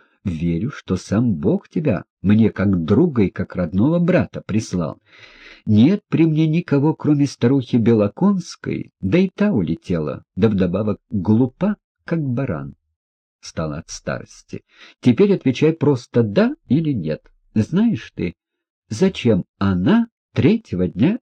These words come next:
из коляски кричала? Честное слово, что я тут не участвовал и ничего не знаю. Довольно верю. Теперь и у меня другие мысли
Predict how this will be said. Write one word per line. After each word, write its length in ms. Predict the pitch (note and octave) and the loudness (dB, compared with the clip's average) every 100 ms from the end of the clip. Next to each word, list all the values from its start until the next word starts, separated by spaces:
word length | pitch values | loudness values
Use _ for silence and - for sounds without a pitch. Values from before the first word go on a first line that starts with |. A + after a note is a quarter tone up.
| - | -6
из 200 | G3+ - | -6 -4
коляски 580 | F#3+ A#2 B1+ _ - - | -2 -2 -4 _ -18 -14
кричала? 680 | D#2 F2+ - D#2+ B1 - _ _ _ _ _ _ _ | -8 -8 -6 -8 -8 -12 _ _ _ _ _ _ _
Честное 500 | - A2 D3+ G#2+ F#2 | -2 -2 -2 -4 -6
слово, 420 | - F2 E2+ D#2 - _ _ _ _ | -4 -6 -4 -6 -12 _ _ _ _
что 200 | - G2 | -4 2
я 140 | F#2+ | 2
тут 240 | - A#2 - | 2 -2 0
не 160 | G2 | 2
участвовал 840 | F#2+ E2+ - C#3 F3+ - G2+ E2+ - _ | 2 2 0 0 0 -4 -2 -2 -4 _
и 160 | G#2+ G#2+ | 2 4
ничего 560 | G2+ F2+ - E2 G#2+ | 2 0 -6 -2 0
не 120 | D3+ | 0
знаю. 480 | B2+ D2+ D2+ B1 - _ _ _ _ - - - - - | -4 -6 -10 -10 -12 _ _ _ _ -20 -20 -20 -20 -2
Довольно 480 | G#3+ G#3+ G#3+ G#3 F#3 | 2 4 4 4 4
верю. 440 | A2+ G#2+ G#2+ G#2 A#2+ - | 6 6 4 2 -4 -2
Теперь 360 | E3 A#3 G#3+ | 0 2 0
и 120 | - G#3 | 2 2
у 100 | F3+ | 2
меня 260 | F3 C#3+ | 2 2
другие 360 | A2+ A#2 G#2 A2+ | 2 2 4 4
мысли 400 | G#2 G#2 - | 4 0 0